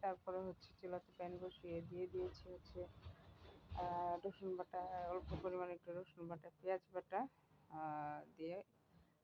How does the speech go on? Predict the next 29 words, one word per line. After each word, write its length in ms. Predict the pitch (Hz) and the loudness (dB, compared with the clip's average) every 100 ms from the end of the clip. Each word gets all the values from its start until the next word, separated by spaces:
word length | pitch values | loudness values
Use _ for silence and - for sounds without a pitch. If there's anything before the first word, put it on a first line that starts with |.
| - | 2
হলুদ 260 | 180 180 180 | 4 4 4
গুঁড়া, 180 | 185 185 | 6 6
মরিচের 380 | 185 185 180 170 | 6 4 0 0
গুঁড়া, 200 | 175 175 | 2 2
ধনের 340 | 175 180 175 | 2 0 0
গুঁড়া, 200 | 175 175 170 | 0 0 0
জিরের 320 | 175 180 175 | 0 -2 0
গুঁড়া 240 | 175 170 | 0 0
দিয়ে 300 | 165 170 175 | 0 -2 -2
মশলাটাকে 540 | 190 185 180 170 175 175 | -2 -4 -4 -6 -6 -6
ভালোভাবে 480 | 170 170 180 175 | -2 -4 -4 -6
কষিয়ে 400 | 170 160 - 175 | -4 -4 -4 -4
নিয়ে 160 | 170 170 | 0 0
then 180 | 175 175 | -2 -4
আমি 240 | 175 170 165 | -2 0 -2
হচ্ছে 280 | - 175 | -4 -6
যে, 160 | 165 165 165 - - - - - - | -2 -2 -2 -12 -20 -20 -20 -20 0
আহ, 140 | 156 - | 4 6
আলু, 280 | 175 196 185 | 6 6 4
টমেটো 380 | 175 180 180 185 | 2 0 2 0
এবং 180 | 180 185 | 0 0
শিমগুলো 560 | 180 - 175 175 175 175 | -2 -2 -2 0 0 2
একসাথে 480 | 175 - - 170 180 | 0 -2 -8 -4 -4
দিয়ে 220 | 170 175 | -2 -2
দিয়েছি। 400 | 175 175 170 - 254 - - - - - - - - - - - - - - - - | -2 -4 -6 -6 -6 -6 -20 -20 -20 -20 -20 -20 -20 -20 -20 -20 -20 -20 -20 -20 -12
আজকে 280 | 175 - 185 | -12 -6 -6
একটু 180 | 180 - | -4 2
তাড়াহুড়ো 460 | 190 185 175 185 185 | 4 6 4 4 2
আছে, 260 | - 190 | 2 0